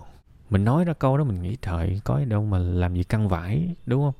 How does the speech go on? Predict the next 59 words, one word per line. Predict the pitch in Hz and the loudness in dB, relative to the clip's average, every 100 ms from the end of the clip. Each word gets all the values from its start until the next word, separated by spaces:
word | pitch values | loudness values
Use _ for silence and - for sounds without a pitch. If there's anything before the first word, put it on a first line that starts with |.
| - - - - - | -10 -20 -20 -10 0
Nhưng | 127 | 4
mà | 127 | 6
với | 117 143 | 6 6
người | 127 | 4
ta | 104 110 113 | 4 4 2
nó | 113 135 | 0 0
lại | 131 98 | 2 2
là | 92 | 0
một | |
cái | 107 | 0
điều | 110 92 | 0 0
gì | 95 | 0
đó | 127 | 0
rất | 175 | 0
kinh | 143 123 | 0 0
khủng. | - 80 117 156 | -2 -4 -4 -4
Thì | 113 | -4
tôi | 107 117 | 0 0
nghĩ | 101 101 | 2 2
là | |
bài | 120 92 | 2 2
học | 90 | 2
lớn | 110 131 | 2 2
nhất, | 165 - - - - - | 0 -4 -12 -20 -20 -2
chúng | 139 | 2
ta | 135 | 2
phải | 113 107 | 4 4
để | 95 | 4
ý, | 104 120 160 | 4 2 0
và | 123 92 | 0 2
nếu | 95 139 | 4 4
nhìn | 139 101 92 | 4 4 4
thấy | 120 | 2
cái | 151 | 4
mức | 170 - | 2 4
độ | 110 85 | 2 4
tổn | - 87 110 | 4 2 4
thương | 120 107 | 4 4
của | 120 | 0
họ | 98 85 92 - - - - - | -2 -4 -8 -12 -20 -20 -6 4
làm | 104 92 | 4 6
mình | 95 | 4
bất | 110 | 2
ngờ | 139 101 85 87 | 4 4 4 2
quá | 98 127 | 0 -2
thì | - 87 | -4 -2
mình | 85 | 0
nên | 87 98 127 - - - - | 0 0 -2 -14 -20 -12 -2
để | 90 | 2
ý | 90 123 | 2 2
cái | 135 | 2
điều | 110 87 | 0 0
đó. | 85 113 131 131 | 0 -2 -6 -4
Và | 98 85 85 - - - - - | -2 -2 -4 -14 -20 -20 -2 6
we | 110 | 8
live | 113 143 - 92 | 8 6 4 0
and | 87 | 4
we | 98 104 | 6 8
learn. | 110 104 | 8 6